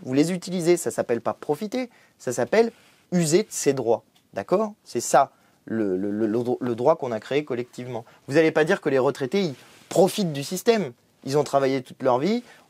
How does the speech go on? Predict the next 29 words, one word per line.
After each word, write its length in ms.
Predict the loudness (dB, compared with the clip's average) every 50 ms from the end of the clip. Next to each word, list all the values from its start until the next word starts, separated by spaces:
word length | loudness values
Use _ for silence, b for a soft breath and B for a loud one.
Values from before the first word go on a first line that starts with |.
| 0
on 140 | 2 4 6
a, 160 | 6 4 4 2
ils 220 | 0 -2 2 2
ont 80 | 2 2
cotisé 420 | 2 -2 0 0 -2 2 2 2
pour 160 | 4 4 4
la 80 | 6 6
retraite 380 | 6 4 2 2 2 0 2 2
des 160 | 0 4 4
autres, 180 | 4 4 2 _ -8
nous 180 | -2 2 4 4
on 120 | 4 4
cotise 340 | 2 0 0 0 -4 -6 -6
pour 200 | -6 -4 2 4
leur 120 | 4 4
retraite 540 | 6 4 4 2 4 4 2 2 0 -2 -14 _ 4
à 180 | 4 6 6 6
eux, 220 | 4 2 0 -2 b b b b b
et 120 | -2 -2 2
donc 260 | 4 4 4 4 0
ils 80 | -6
profitent 480 | -12 -8 0 4 4 4 4 0 -10 -4
pas 140 | -2 0 0
du 140 | 0 -2 -8
système, 280 | -8 0 2 2 2
pourtant 220 | 2 0 4 4 4
ils 60 | 4
travaillent 280 | 4 4 6 6 6
pas. 240 | 6 4 4 4 2